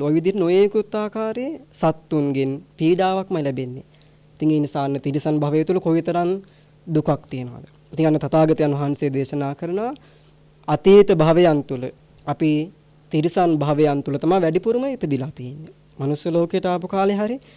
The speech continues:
අඩුයි කියනවා. ඊට පස්සේ තිරිසන් ලෝකයේ දුක් තව ඊට වඩා ගොඩාක් තියෙන ඒවා තමන් කල්පනා කරනවා.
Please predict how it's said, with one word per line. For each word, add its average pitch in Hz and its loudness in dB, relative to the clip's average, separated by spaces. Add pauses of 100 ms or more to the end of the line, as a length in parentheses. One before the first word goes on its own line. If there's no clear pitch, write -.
(300)
අඩුයි 160 2
කියනවා. 127 -12 (560)
ඊට 156 -4
පස්සේ 170 0
තිරිසන් 160 2
ලෝකයේ 123 -4 (320)
දුක් 143 -2 (160)
තව 151 -4
ඊට 143 -2
වඩා 147 2
ගොඩාක් 143 0
තියෙන 190 2
ඒවා 190 2
තමන් 185 0
කල්පනා 139 -4
කරනවා. 123 -16